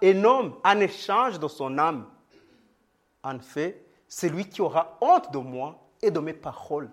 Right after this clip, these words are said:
au milieu de cette génération adultère et pécheresse, le Fils de l'homme aura aussi honte de lui quand il viendra dans la gloire de son Père avec les saints anges. Suivre Jésus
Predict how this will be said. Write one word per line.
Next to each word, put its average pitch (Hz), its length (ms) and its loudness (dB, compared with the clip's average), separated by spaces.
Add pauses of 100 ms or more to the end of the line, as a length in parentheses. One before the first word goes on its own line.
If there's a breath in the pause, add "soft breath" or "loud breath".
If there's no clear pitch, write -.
au 196 120 4
milieu 165 180 -4
de 151 100 -6
cette - 260 -16
génération 135 640 -8 (240 soft breath)
adultère 151 800 0 (220 soft breath)
et 170 100 -2
pécheresse, 135 720 -8 (260 soft breath)
le 151 100 -2
Fils 240 260 -6
de 185 100 4
l'homme 190 420 6
aura 175 420 4
aussi 151 360 -6 (100)
honte 320 420 6
de 147 140 -4
lui 196 340 -4 (320 soft breath)
quand 185 220 2 (180)
il 196 120 -2
viendra 147 800 -4 (300 soft breath)
dans 160 340 -2
la 120 120 -2
gloire 120 340 -6
de 117 80 -14
son 107 220 -16
Père 117 400 -12 (260)
avec 117 320 -18
les 110 140 -14
saints 117 340 -18 (560)
anges. 82 580 -16 (2750)
Suivre 190 520 -2
Jésus 127 460 -8